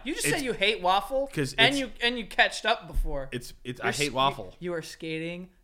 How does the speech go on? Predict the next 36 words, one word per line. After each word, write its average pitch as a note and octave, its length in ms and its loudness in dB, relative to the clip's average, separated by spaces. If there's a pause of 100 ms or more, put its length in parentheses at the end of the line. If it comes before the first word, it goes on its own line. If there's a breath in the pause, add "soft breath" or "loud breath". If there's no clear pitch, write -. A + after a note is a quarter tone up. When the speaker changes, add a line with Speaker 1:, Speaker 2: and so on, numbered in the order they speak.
Speaker 1:
on D3+ 180 -10
thin E3+ 300 -10
breakfast D3 460 -10
ice. - 400 -10
Speaker 2:
I A#2 140 -4
know, G#2+ 260 -6
but B2 140 -6
hear D#3+ 160 2
me B2 140 -2
out. G2+ 220 -6 (380 soft breath)
The B2+ 120 0
reason G3 320 2
I F3+ 120 2
hate D3+ 180 -4
waffle D3+ 580 2 (180)
is B2 180 -6
because B2+ 560 -2 (420 soft breath)
the C3 140 -2
butter C3+ 560 0
sometimes C3+ 600 -6
doesn't B2 240 -8
get B2 240 -2 (120)
fully D3 340 2
distributed C#3 760 0 (300 loud breath)
within C#3 460 -2
the A2+ 120 -2
holes. - 1000 4
Speaker 1:
Oh, F#3+ 100 8
we're F3 140 0
talking E3+ 320 2
Belgian. C#3+ 540 4 (200)
Speaker 2:
Yes, D3+ 560 4
Speaker 1:
Yeah, D#3+ 80 6 (140)
Speaker 2:
yes, D3+ 80 4
Speaker 1:
yeah, D3 60 4
yeah. C#3 100 4